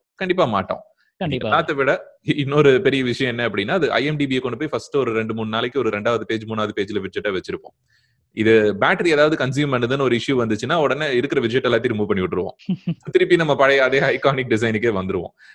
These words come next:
Speaker 1: And அந்த சேஞ்சஸ் அப்படின்னு அவர் சொன்ன விஷயம், நான் நேத்து நம்மளோட Big Sur வீடியோல சொல்லியிருந்த மாதிரி தான். ஆ, இந்த பர்டிகுலர் சேஞ்சஸ் பாத்தீங்கன்னா, நம்ம Windows செவன்ல இருந்து எயிட்டுக்கு Microsoft ஷிஃப்ட் பண்ணுன ஒரு சேஞ்ச் தான்.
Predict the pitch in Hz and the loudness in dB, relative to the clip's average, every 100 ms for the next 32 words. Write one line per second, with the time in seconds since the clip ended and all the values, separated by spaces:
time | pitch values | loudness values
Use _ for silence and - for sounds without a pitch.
0 | - 120 123 120 - 196 208 185 - 123 | -6 -2 0 0 2 2 2 0 0 -2
1 | 123 135 117 113 117 127 110 143 123 113 | -2 0 0 0 -2 -2 -4 -4 -4 -4
2 | 107 127 135 117 113 107 104 135 185 135 | -4 -4 -4 -4 -4 -2 -4 -6 -6 -4
3 | 117 110 104 95 98 101 95 90 82 82 | -4 -2 -2 -2 -4 -4 -6 -10 -10 -12
4 | - - _ _ _ _ 101 104 101 101 | -14 -18 _ _ _ _ -6 -2 -2 -2
5 | 98 95 120 120 117 117 113 107 98 - | -6 -8 -6 0 2 2 0 -2 -6 -4
6 | 139 165 156 151 143 131 120 92 - _ | -4 -2 -2 -2 -2 0 -2 -2 -10 _
7 | - 127 170 196 185 190 135 123 131 139 | -20 -4 -2 0 0 0 0 -2 -4 -4
8 | 117 107 127 151 - 127 127 127 131 131 | -2 -2 0 -2 0 0 0 -2 -2 -2
9 | 110 131 127 123 110 107 107 - 101 - | -2 -4 -6 -6 -4 -6 -6 -8 -8 -8
10 | 104 - 107 101 98 92 90 85 98 92 | -20 -12 -8 -6 -4 -2 -4 -4 -8 -8
11 | - - | -10 -14